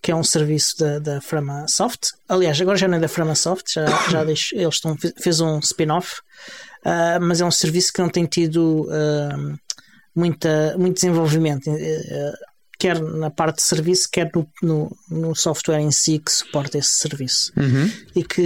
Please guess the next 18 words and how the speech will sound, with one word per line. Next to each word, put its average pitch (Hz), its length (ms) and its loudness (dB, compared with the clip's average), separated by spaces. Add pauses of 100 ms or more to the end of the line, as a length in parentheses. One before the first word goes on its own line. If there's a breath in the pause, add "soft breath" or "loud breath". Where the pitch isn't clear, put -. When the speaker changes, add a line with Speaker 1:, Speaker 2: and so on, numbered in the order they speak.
(140)
Speaker 1:
hum, 170 420 0
nós 175 200 2
aqui 180 140 0
há 170 40 2
uns 165 160 2
tempos, 156 260 0
eu 160 80 0
lembro-me 160 320 0
que - 80 -4
experimentámos, 156 1200 0
já 165 140 -4
não 165 80 0
me 165 60 2
lembro 156 220 0
para 151 140 -2
o 143 60 -2
que - 180 -16
foi, 151 340 -6